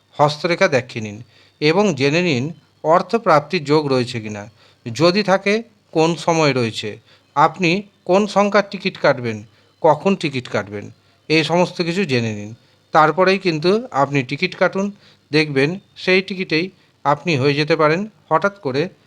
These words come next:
কোটিপতি। তেরোই জুন দু হাজার পঁচিশ, প্রথম যে রাশির অর্থপ্রাপ্তি যোগ তৈরি হচ্ছে, সেটি হলো বৃশ্চিক রাশি। বৃশ্চিক রাশির অর্থভাগ্য খুবই শুভ। কোনো না কোনো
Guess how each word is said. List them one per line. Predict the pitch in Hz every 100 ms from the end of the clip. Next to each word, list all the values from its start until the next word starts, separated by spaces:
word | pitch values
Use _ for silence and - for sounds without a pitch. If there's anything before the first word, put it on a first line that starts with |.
| _ _
কোটিপতি। | 185 160 120 110 110 - _ _ _ _ _ -
তেরোই | 180 165 190 196
জুন | 202 147 180 - -
দু | 127 156
হাজার | 156 175 180
পঁচিশ, | 147 123 110 110 - _ _ _ -
প্রথম | 196 202 190 131 180 - _ 147
যে | 131 175
রাশির | 151 127 165 151 110 - _ _ -
অর্থপ্রাপ্তি | 151 175 180 202 190 160 151 151
যোগ | 135 127
তৈরি | 147 143 160
হচ্ছে, | 170 170 - 165 170 _ _ _
সেটি | - 175 160
হলো | 180 131 135 185 _ _ -
বৃশ্চিক | 123 151 156 - 147
রাশি। | 127 107 113 107 _ _ _ _
বৃশ্চিক | 127 139 190 - 214
রাশির | 214 190 220 220
অর্থভাগ্য | 156 147 - 175 156 160 147 123
খুবই | 139 143
শুভ। | 156 170 165 175 - _ - _ _
কোনো | - 180 208
না | 220
কোনো | 214 156